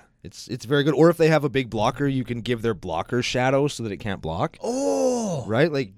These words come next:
Speaker 1: it's a really, really versatile card that I think a lot of people overlook.
Speaker 2: Yeah, they've got one big blocker, but you've got two attackers. You can't give both of them sh-, shadow because you only have, like, black, black up. You just give their one big blocker shadow so it can't block,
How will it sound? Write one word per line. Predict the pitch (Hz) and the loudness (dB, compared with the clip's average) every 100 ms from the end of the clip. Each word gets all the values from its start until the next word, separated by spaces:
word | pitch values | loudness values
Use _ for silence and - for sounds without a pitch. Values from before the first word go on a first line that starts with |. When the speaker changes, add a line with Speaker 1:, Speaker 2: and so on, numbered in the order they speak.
| 104 | -18
Speaker 1:
it's | 113 123 160 | -12 -10 -6
a | 254 | -6
really, | 139 131 156 247 269 175 | -4 0 2 2 -2 -2
really | 127 131 165 170 | 0 2 2 2
versatile | 113 131 139 120 98 | 2 0 -2 -4 -4
card | 160 147 92 95 _ _ _ | 0 0 0 -6 _ _ _
that | 85 110 110 - | -6 -4 -4 -4
I | 117 | -6
think | 120 139 117 | -4 -6 -2
a | |
lot | 117 120 | 0 0
of | 131 | -2
people | 123 | -2
overlook. | 117 101 113 - | -2 -2 -2 -4
Speaker 2:
Yeah, | 147 190 190 | -4 0 2
they've | 160 175 | 0 0
got | 185 151 | 0 -2
one | 147 160 165 | -2 -4 -4
big | 160 143 | -6 -4
blocker, | 135 127 139 156 | -2 0 -2 -6
but | 151 | -8
you've | 143 143 | -8 -4
got | 120 | -4
two | - 143 131 | -4 -6 -6
attackers. | 110 104 113 160 135 | -6 -8 -6 -6 -6
You | |
can't | - 135 120 | -8 -10 -8
give | 135 | -8
both | 117 117 | -4 -6
of | - | -6
them | 127 | -8
sh-, | 117 - - - | -8 -10 -14 -14
shadow | - 107 104 123 156 | -12 -10 -8 -8 -8
because | 151 123 123 107 | -8 -8 -8 -8
you | 123 | -6
only | 123 117 | -6 -6
have, | 113 | -8
like, | 113 104 - | -8 -10 -10
black, | 104 101 | -10 -10
black | 110 107 117 | -10 -8 -6
up. | 127 165 | -6 -6
You | 139 | -8
just | 127 113 | -10 -8
give | 131 127 | -6 -4
their | 131 | -4
one | 120 127 | -2 -4
big | 120 117 | -6 -6
blocker | 113 104 127 - | -6 -6 -6 -8
shadow | 117 - 98 110 | -10 -8 -10 -10
so | - 143 | -12 -12
it | - | -14
can't | - 135 120 113 | -10 -10 -10 -10
block, | 123 156 107 - | -6 -4 -6 -12